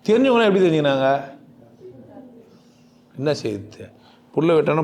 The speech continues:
புல்லை மட்டும் வெட்டுறான், பக்கத்துல எதுனா அதை கூட பார்க்கறது இல்ல. புல்லு தானே வெட்ட சொன்னீங்க? பொறுப்பாக்குறான்.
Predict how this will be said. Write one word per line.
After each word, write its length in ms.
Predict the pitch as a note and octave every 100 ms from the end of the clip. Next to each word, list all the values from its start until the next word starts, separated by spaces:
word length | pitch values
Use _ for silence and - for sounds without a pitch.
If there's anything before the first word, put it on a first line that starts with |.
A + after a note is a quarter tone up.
| C#3+
புல்லை 160 | D#3 D3+
மட்டும் 200 | D3 D#3
வெட்டுறான், 300 | C#3+ C#3+ -
பக்கத்துல 340 | C#3 F3 E3+ D#3
எதுனா 160 | D#3+
அதை 100 | D3+
கூட 100 | D#3 D#3
பார்க்கறது 300 | C#3+ C#3 A2+ G2+
இல்ல. 100 | F#2+ - _ _ _ _ _ _ _ _ -
புல்லு 180 | D3 D#3
தானே 140 | D#3+
வெட்ட 120 | B2 A#2+
சொன்னீங்க? 300 | G2+ F#2+ A2 C#3 F#2+ - - - - C5+ A5 - G#5 - G5 - - - - - - -
பொறுப்பாக்குறான். 600 | D#3 F#3+ F3+ G3+ C3 G2